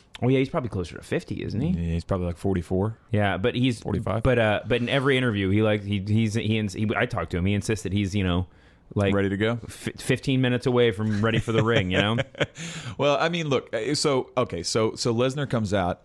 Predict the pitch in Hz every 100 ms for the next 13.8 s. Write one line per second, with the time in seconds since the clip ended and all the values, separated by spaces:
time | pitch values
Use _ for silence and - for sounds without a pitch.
0 | - 113 95 90 117 123 127 98 - 107
1 | 107 92 92 71 76 - 127 123 107 101
2 | 107 87 65 69 - _ - 117 113 110
3 | - 98 92 110 98 92 90 92 67 -
4 | - 120 110 98 117 - - 95 85 82
5 | - - 104 104 101 95 90 87 82 80
6 | - _ _ - 104 90 - 71 - -
7 | - - - - 233 220 147 165 156 196
8 | 175 135 131 123 135 143 - 151 151 147
9 | 160 131 160 151 - 160 151 135 160 190
10 | 190 147 127 110 165 180 147 120 127 92
11 | - 120 135 135 87 98 143 135 131 139
12 | 160 160 143 135 120 127 - 123 117 101
13 | 98 92 - - 95 95 85